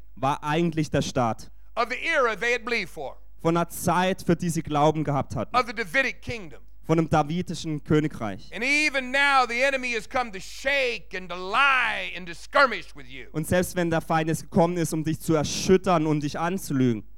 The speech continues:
Speaker 2: But my hand is on you.
Speaker 1: aber meine Hand ist auf dir.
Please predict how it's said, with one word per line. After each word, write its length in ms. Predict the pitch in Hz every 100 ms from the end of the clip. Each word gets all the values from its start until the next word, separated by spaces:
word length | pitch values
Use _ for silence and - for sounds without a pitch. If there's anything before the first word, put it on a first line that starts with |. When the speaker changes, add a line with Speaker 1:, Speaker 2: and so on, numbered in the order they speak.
| - - -
Speaker 2:
But 120 | 139
my 400 | 135 131 147 170
hand 640 | 160 147 175 170 151 139 139
is 280 | 143 131 - -
on 260 | 131 127
you. 140 | 113 92 - -
Speaker 1:
aber 100 | 139
meine 380 | 143 143 143 131
Hand 280 | 139 143 135
ist 140 | 123
auf 260 | 117 117 -
dir. 300 | - 95 120